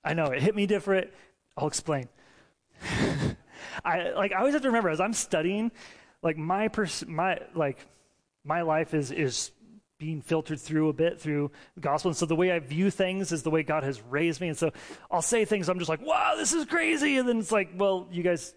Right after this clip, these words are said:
didn't come to the same conclusion the way I did." So I have to explain. I have to explain. Verse six. "He was amazed."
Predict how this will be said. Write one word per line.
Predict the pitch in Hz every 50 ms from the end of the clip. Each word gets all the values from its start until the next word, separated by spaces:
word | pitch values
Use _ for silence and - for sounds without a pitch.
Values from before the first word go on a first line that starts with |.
| -
didn't | 156 151 165 156 156 -
come | - 165 160
to | 151
the | 151
same | - - 160 151
conclusion | - - 147 - - 175 143 151
the | 160
way | 156 151
I | 147
did." | 143 127
So | - 196
I | 262
have | 294 254
to | - 285
explain. | - - - - 254 233 196 147 120
I | 123
have | 123 139
to | - 185
explain. | - - - - 196 190 180 160 135 120 -
Verse | 180 208 190 -
six. | - - 233 226 165 - - - - - - _ _ _ _ _ _ _ _ _ _ _ _ _ _ _ _ _ _ _ _ _ _ _ _ _ _ _ _ _ _ _ - - - _ _ _ _ _ _ _ _ _ _ _ _ _ _ _
"He | - - - 196
was | 202 202 190
amazed." | 175 170 165 151 147 135 123 113 117 120 - - - - - - -